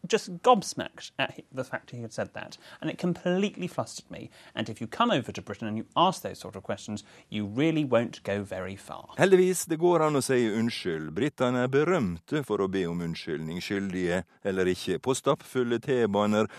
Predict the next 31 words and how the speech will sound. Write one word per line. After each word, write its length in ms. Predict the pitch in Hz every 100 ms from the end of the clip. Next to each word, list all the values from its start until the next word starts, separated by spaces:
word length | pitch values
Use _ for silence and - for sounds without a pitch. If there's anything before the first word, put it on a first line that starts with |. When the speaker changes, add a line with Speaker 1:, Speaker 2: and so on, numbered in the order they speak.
| -
Speaker 2:
eller 180 | 127 131
mellom 280 | 127 131 120
trange 420 | 131 123 123 92
butikkhyller. 720 | 92 87 104 - 87 87 92 - -
Det 140 | 120 147
er 280 | 127 110 110
sorry, 520 | - 131 95 87 92 -
sorry, 560 | - - 107 87 87 95 -
sorry 440 | 107 82 76 78 -
overalt. 680 | 80 82 85 67 - - - _
Speaker 1:
The 60 | 131
British 440 | 202 - 226 - -
love 460 | 123 127 123 113 -
saying 480 | - 117 98 95 107
sorry. 360 | - 92 85
We 120 | 92 98
just 360 | 147 127 -
can't 440 | - - 175 170 -
say 300 | - 127 113
it 220 | 113 - -
enough. 520 | 110 82 85 - - - - - _
Even 260 | 165 175 151
if 100 | 127
it's 160 | - -
not 160 | 107
our 140 | 110 98
fault 380 | - 196 202 -
and 120 | 120
someone 400 | - 120 113 107
bumps 260 | 104 113 -
into 220 | 104